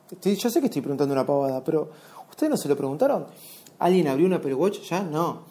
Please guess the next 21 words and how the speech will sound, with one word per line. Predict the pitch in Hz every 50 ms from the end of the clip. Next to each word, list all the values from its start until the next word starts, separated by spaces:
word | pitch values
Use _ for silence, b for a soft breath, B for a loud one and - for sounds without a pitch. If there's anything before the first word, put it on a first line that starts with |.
| B B B B B B _
Pero | - 143 135 135 135 139
bueno, | 165 190 143 - -
si | - - -
voy, | 143 165 190 196 185 170
aseguro | 143 120 - 151 143 147 160 160 156 - 135
a, | - - 143 139 135 131 127 127 127 127 123 123 123 120 120 120 - - _ _ _ _ _ _ _ _ _ _ _ _ _ - - - - -
a, | 151 135 131 127 123 123 123 B B B B B B
a | 160
las | 143 131
características | - 151 131 131 127 - - - 147 151 160 165 - 151 135 - 139 131 123 - - - B B B B B B -
del | - 135
modelo | 135 135 143 160 175 175 170 160 151 151 143 139 139 -
y | 160 160
pongo | - 175 175 175 165 156
seleccionar | 143 - 143 139 143 143 - - 147 151 165 160
alguno, | 156 165 180 180 156 147 139 139 143 156 170 -
en | 151 147
este | 147 - 151
momento | 147 151 165 165 160 143
me | 139 135
tira | 135 143 139 139 135 131 131 127 127 127 120